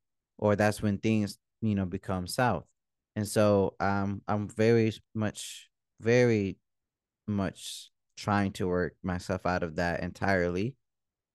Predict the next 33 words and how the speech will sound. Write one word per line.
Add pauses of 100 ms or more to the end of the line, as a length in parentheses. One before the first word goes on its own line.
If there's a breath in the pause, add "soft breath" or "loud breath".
(260)
And
stress,
I
stress
myself
out.
When
I
stress,
I
sleep. (640)
When
I'm
stressed, (320)
I, (160)
I
don't
do
anything. (840)
And
coping
with
P
T
S
D
is
something
I
can
get
into
later